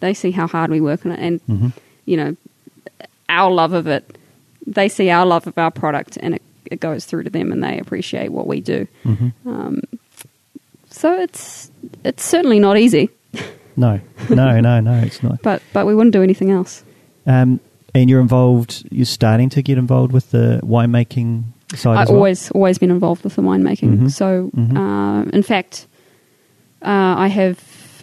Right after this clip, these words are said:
Speaker 1: planted some, or we have grafted over some Chardonnay
Speaker 2: Oh, is that right?
Speaker 1: grapes. So
Speaker 2: Okay.
Speaker 1: that's a new one for Providence. So, and that's
Speaker 2: Mm.
Speaker 1: my, um, that's my project.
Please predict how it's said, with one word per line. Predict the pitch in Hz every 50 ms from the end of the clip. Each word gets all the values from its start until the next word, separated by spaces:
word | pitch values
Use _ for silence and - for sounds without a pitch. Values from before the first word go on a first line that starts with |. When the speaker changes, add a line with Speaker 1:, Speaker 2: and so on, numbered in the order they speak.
| - - -
Speaker 1:
planted | - - 196 185 185 190 202 - - 180 180 185 - - - _ _ _
some, | _ - - - 180 175 175 175 175 175 170 180 185 196 - -
or | 190
we | 180 185 185 190
have | 196 185 -
grafted | - 185 175 170 175 - - 175
over | 175 180 170 180
some | - - - - - 160
Chardonnay | 185 - - - - - 65 - - - - - 208 277 302 - - - - - _ _ _ _ _ _ - -
Speaker 2:
Oh, | 156 175
is | 175 160
that | 175 170
right? | 170 190 220
Speaker 1:
grapes. | - - - _ _ - -
So | - - - - - - - 196
Speaker 2:
Okay. | 180 175 170 175
Speaker 1:
that's | 185 233 254 - - 208
a |
new | 190 185 196 196
one | 196 190 196
for | - - -
Providence. | - - 214 240 220 208 214 - -
So, | - -
and | - - - 202 202
that's | 170 170 175
Speaker 2:
Mm. | 208 202
Speaker 1:
my, | 202 202 196 190 190 190 185 185 196 - _ _ - - - - _ _ _ - _ _ _ _ _ -
um, | - 190 185 185 185 185 - - - 196 190 _ _ _ _ _ - - _ _ _ _ _ _ _ _ _ - _ _ _ _ -
that's | 208 180 - -
my | 202 185 190
project. | - - 180 180 175 180 175 170 - _ - -